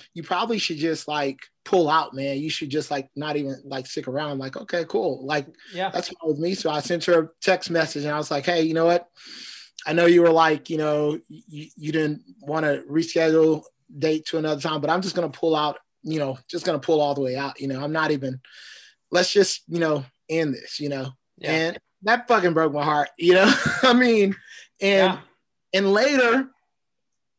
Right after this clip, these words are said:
Speaker 1: I fucked up and went back and was like, "Oh, I should have waited." And
Speaker 2: Yep. I've
Speaker 1: I
Speaker 2: done
Speaker 1: showed
Speaker 2: it.
Speaker 1: weakness, went back to her, you know?
Speaker 2: Yeah.
Speaker 1: Um, and, you know,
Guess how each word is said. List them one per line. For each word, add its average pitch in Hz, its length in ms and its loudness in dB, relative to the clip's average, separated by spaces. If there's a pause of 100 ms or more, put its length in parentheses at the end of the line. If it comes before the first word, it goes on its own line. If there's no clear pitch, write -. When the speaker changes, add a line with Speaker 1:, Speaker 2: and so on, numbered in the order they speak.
(240)
Speaker 1:
I 160 120 -8
fucked 190 300 0
up 180 180 2
and 170 80 -6
went 175 180 -4
back 180 260 2
and 190 80 -6
was 185 120 -6
like, 202 280 0
"Oh, 240 360 0
I 185 80 -4
should 226 180 -4
have 185 120 -2
waited." 226 680 2
And 170 120 0
Speaker 2:
Yep. 185 420 2 (200)
I've 185 160 -2
Speaker 1:
I 202 60 4
Speaker 2:
done 185 100 2
Speaker 1:
showed 196 200 2
Speaker 2:
it. 185 40 2
Speaker 1:
weakness, 180 500 -6 (200)
went 160 180 -8
back 170 260 0
to 185 180 -4
her, 165 320 0
you 143 140 -6
know? 147 300 -10 (100)
Speaker 2:
Yeah. 127 460 -12
Speaker 1:
Um, 160 540 -4 (440)
and, 165 460 -4
you 175 120 -14
know, 147 360 -6